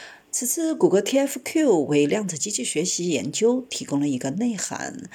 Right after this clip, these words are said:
大约五十到一百个量子比特的噪声终极量子处理器N I S Q的工具，从而控制建模自然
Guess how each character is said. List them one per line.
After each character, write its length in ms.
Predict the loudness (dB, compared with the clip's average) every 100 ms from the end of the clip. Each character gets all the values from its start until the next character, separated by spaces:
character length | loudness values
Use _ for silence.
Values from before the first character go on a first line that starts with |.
| -16 -18 -16 -6
大 160 | -2
约 200 | 2 2
五 240 | 2 2 2
十 320 | 0 -2 -6
到 380 | -2 -2 0 0
一 40 |
百 360 | -2 0 -4 -4 -8
个 320 | 2 2 2 0
量 240 | 2 2
子 120 | 2 -4
比 180 | -8
特 180 | -8 -6
的 120 | -4
噪 280 | -4 -6 -4
声 400 | -4 -4 -6 -6
终 260 | -4 -4 -4
极 200 | -4 -4
量 260 | -4 -2
子 120 | -4 -4
处 220 | -6 -6
理 140 | -10
器 440 | -6 -4 -4 -6 -12 _
N 200 | -2 0
I 240 | 0 0 -4
S 260 | -6 -4 -6 -4
Q 200 | -2 0
的 60 |
工 240 | 0 -2 -2
具， 360 | -4 -6 -8 -14 -16 -14 -6
从 180 | 0
而 100 | 0
控 300 | 0 2 2
制 160 | 2 -2
建 220 | -2 -2
模 280 | 0 -2 -2
自 200 | -4 -6
然 440 | -8 -8 -8 -10